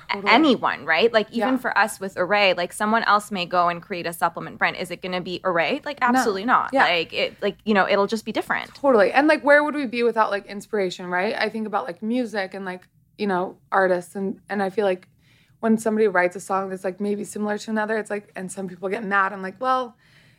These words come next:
Speaker 2: it's cool. It's like they're figuring out their style and that's gonna take them to where they're going. So I'm kind of, like, very open to that whole concept 'cause I think it's a beautiful thing.
Speaker 1: Yeah.
Speaker 2: Yeah, so that was kind of the beginning. And then, like I said, my husband was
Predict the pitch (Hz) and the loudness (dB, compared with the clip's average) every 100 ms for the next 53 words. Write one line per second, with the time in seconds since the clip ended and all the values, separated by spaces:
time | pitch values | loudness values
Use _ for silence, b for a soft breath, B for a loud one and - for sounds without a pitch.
0 | b - - 277 240 190 202 208 214 214 | b -10 -2 4 6 6 2 0 2 2
1 | - 247 220 214 196 202 202 202 196 196 | 4 4 4 4 0 -2 0 0 0 -2
2 | 190 202 190 208 196 190 190 190 175 175 | -6 -8 -8 -6 -6 -6 -8 -8 -4 -4
3 | 175 170 170 190 - 233 226 208 202 233 | -4 -8 -10 -12 -12 -8 -4 -4 -4 -4
4 | 240 208 202 190 185 - 180 180 190 175 | -2 -4 -4 -4 -4 -2 -8 -8 -12 -14
5 | - - - - - - - - - 180 | -10 -4 -4 -2 -2 -2 -4 -10 -8 -8
6 | - - - - 190 180 185 185 - 190 | -6 -14 -14 -12 -12 -10 -12 -14 -14 -8
7 | 185 - - - 220 190 - 254 330 190 | -6 -6 -10 -8 -12 -16 -10 -8 -6 -6
8 | 175 - - 240 254 226 233 247 - 302 | -8 -16 0 4 4 4 0 0 2 0
9 | 285 247 269 269 233 226 226 226 220 220 | 2 0 2 2 0 -2 0 -2 -4 -8
10 | b b b b b _ _ 226 214 220 | b b b b b _ _ 2 2 2
11 | 208 214 208 190 185 240 240 190 226 208 | 2 2 2 0 0 0 0 0 0 0
12 | 214 220 190 190 190 185 190 185 - - | -2 -6 -4 -2 0 0 -2 -8 -18 -18